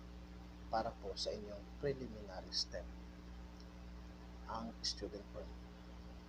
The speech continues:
Pagkatapos po noon, kayo naman po ay handa na sa ikalawang paitang ng pagkuha ng driver's license. At ito ay ang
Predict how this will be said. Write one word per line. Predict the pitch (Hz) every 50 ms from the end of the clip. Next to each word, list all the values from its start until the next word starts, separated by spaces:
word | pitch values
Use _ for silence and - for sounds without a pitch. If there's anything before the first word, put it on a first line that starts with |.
| - - - - - - - -
Pagkatapos | - - - - - - - 127 107 - - 131 - - -
po | 185
noon, | 196 233 208 170 180 202 233 247 233 - - - - - - - - - - - - - - - - - - - - - - -
kayo | 110 110 110 107 104
naman | 104 - 101 101 - -
po | - 180 196 208 - - - - - - - - - - - -
ay | 120 120 120 123 123 - - - - - - - - - - - - - - - - - - - - - - - - - - - - - - - - - - - - -
handa | 120 110 101 113 104 95 95 104
na | 123 117 107 - - - - - - - - - -
sa | - 104 - - 107
ikalawang | - 117 110 104 104 107 113 113 117 117 120 - - - - - - - -
paitang | - 110 101 - - - 113 117 113 104 - - - - - - -
ng | - 95 - -
pagkuha | 98 - - - 113 104 98 92 107 101 - - - - - - - - - -
ng | 104 104 92 101
driver's | 95 90 85 92 - -
license. | - - 90 90 - - 92 85 85 - - 90 92
At | 101 - -
ito | 101 90 - 104 -
ay | 92 90 90
ang | 90 95 101